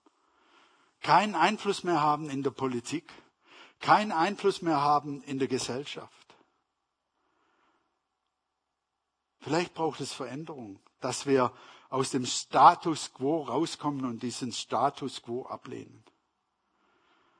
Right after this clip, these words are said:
Was passiert bei Jonathan? Er fasst einen kühnen Plan, total durchgeknallt,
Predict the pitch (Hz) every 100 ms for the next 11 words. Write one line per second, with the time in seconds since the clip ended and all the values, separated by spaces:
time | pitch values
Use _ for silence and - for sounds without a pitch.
0 | _ _ _ _ - 151 180 - 202 196
1 | 202 - 196 175 135 123 120 120 110 123
2 | 139 160 - 196 - - 160 - 175 196
3 | 185 156 147 151 131 - 139 - 131 151
4 | 151 - 147 151 - 139 139 131 123 -